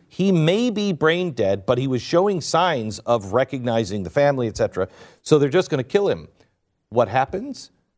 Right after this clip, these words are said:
We get on the air, and immediately, within an hour, people on our side are also, um, reacting differently than we ever had. Within an hour, they restored his feeding tube and his,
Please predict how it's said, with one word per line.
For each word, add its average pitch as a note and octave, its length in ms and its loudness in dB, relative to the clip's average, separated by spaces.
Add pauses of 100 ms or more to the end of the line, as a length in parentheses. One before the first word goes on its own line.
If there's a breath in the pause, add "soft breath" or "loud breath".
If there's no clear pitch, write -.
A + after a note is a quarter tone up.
(280)
We C#3 180 0
get E3+ 160 4
on A#2 160 0
the F#2 180 -4
air, E2+ 320 -8 (120)
and B2+ 340 0 (300)
immediately, D3 880 0
within B2 540 2
an F#3 220 0
hour, E3 540 0 (360)
people F3+ 400 2
on D#3+ 120 2
our G3 220 2
side G2+ 400 -2
are G2+ 160 0 (100)
also, A#2 920 0 (400)
um, G2+ 380 0
reacting A#2+ 640 0
differently F#3 500 -2
than D#3 180 -2
we C#3+ 140 4
ever A2+ 180 0
had. A#2 340 -6 (380 soft breath)
Within C3 400 2
an E3+ 260 0
hour, C#3+ 440 0
they G2 160 -4
restored G#2+ 600 -2
his F#2+ 460 -6
feeding C#3+ 400 0
tube D#3+ 440 -2
and G#2+ 180 0
his, F#2+ 460 -4